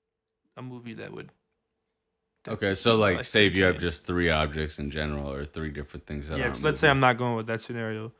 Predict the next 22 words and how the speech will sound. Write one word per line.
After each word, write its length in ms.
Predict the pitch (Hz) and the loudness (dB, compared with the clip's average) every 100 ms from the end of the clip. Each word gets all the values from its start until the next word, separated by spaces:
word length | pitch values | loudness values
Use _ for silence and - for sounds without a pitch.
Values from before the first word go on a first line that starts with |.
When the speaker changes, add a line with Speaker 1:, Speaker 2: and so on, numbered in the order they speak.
| - | -8
Speaker 2:
Mm. 280 | 80 78 69 - - _ _ _ _ _ _ _ _ _ _ - | -6 -6 -8 -12 -20 _ _ _ _ _ _ _ _ _ _ -2
Speaker 1:
Man, 400 | 135 135 117 107 - - _ _ _ _ _ _ _ _ _ _ _ _ _ _ | 2 2 0 -6 -16 -20 _ _ _ _ _ _ _ _ _ _ _ _ _ _
I'm 60 | 131 | -8
just 100 | - | -2
gonna 140 | 151 | 2
go 120 | 135 | 6
on 100 | 139 | 6
a 80 | 131 | 6
whim 240 | 123 127 127 | 2 0 -2
here 160 | 120 | -2
and 100 | 117 | -4
say 80 | 120 | -4
I'm 100 | 117 | -4
gonna 140 | 123 | -4
bring 180 | 113 120 | -6 -6
in 100 | 117 | -6
an 100 | 113 127 | -6 -4
endless 400 | 135 135 139 139 | -2 4 4 4
supply, 880 | - - - - 131 131 120 117 110 | 0 -4 -6 -6 -2 4 4 4 0
a 80 | 117 | -4
lifetime 720 | 117 131 151 127 113 110 110 | 2 2 2 -2 -2 -4 -8
supply 720 | - - - 117 110 110 113 | -12 -10 0 2 2 -2 -10